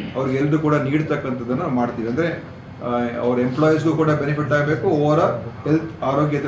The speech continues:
ಪರಿಸ್ಥಿತಿ ಗೊತ್ತಾಗಬೇಕು ಅಂತ. ಈಗಾಗಲೇ ನಮ್ಮ ಗೃಹ ಆರೋಗ್ಯ ಯೋಜನೆ ಕೂಡ ಅನುಷ್ಠಾನದಲ್ಲಿ ಈಗ ಅದು ಆಗ್ತಾ ಉಂಟು.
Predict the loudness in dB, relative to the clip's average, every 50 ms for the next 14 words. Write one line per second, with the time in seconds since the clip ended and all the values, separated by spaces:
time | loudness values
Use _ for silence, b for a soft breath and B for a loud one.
0 | -4 -4 -4 -4 -4 -4 -4 -4 -2 -2 -2 0 0 0 0 -2 -4 -6 -6 -8
1 | -10 -10 -12 -14 -12 -10 -8 -6 -6 -6 -8 -10 -14 -16 -14 -6 0 2 4 4
2 | 4 2 0 0 0 0 0 2 4 6 6 4 4 2 0 0 0 0 0 0
3 | 0 0 -2 -2 -2 -2 -2 -2 -2 -2 -2 -4 -8 -12 -16 -16 -14 -12 -8 -8
4 | -6 -6 -4 -4 -4 -2 -2 -2 -2 -2 -2 -2 -2 -4 -4 -6 -6 -4 -4 -4
5 | -4 -6 -8 -10 -8 -6 -4 -4 -4 -4 -4 -4 -4 -2 -2 -2 -2 -2 -2 -4
6 | -6 -8